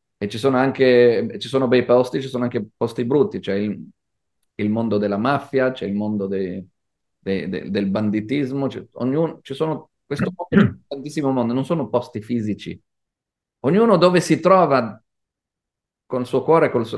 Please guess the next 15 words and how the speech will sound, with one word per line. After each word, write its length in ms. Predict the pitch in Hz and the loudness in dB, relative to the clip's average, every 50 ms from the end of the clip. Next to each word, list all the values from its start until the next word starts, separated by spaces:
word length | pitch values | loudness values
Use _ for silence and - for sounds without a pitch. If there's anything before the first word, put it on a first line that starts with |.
| 117 | -4
con 100 | 110 - | -2 0
la 60 | 123 123 | 0 0
sua 180 | - - 123 | 2 2 0
mente, 340 | 123 147 156 143 113 110 104 | 2 2 0 0 -2 -2 -2
lì 260 | 107 117 147 156 139 | -2 0 0 0 0
lui 260 | 113 120 135 139 123 | 0 0 0 2 2
è. 320 | 117 117 127 131 107 101 - _ _ _ _ _ _ _ _ _ _ _ _ _ _ _ _ _ | 0 0 -2 -4 -4 -6 -12 _ _ _ _ _ _ _ _ _ _ _ _ _ _ _ _ _
Come 200 | _ - 110 123 | _ -6 -4 -2
dicono 260 | 123 135 135 135 131 | -2 0 0 0 0
i 20 | 127 | 0
nostri 240 | 131 123 - 123 | -2 -4 -4 -6
Chachamim, 460 | 117 110 110 110 117 117 123 123 117 110 | -8 -6 -4 -4 -2 0 0 0 0 0
uno 200 | 143 160 156 127 | 0 0 0 -2
si 200 | - - 117 104 | -4 -6 -8 -4
trova 580 | - 123 135 151 160 160 170 180 185 190 190 | 0 2 4 4 4 4 2 2 0 -2 -4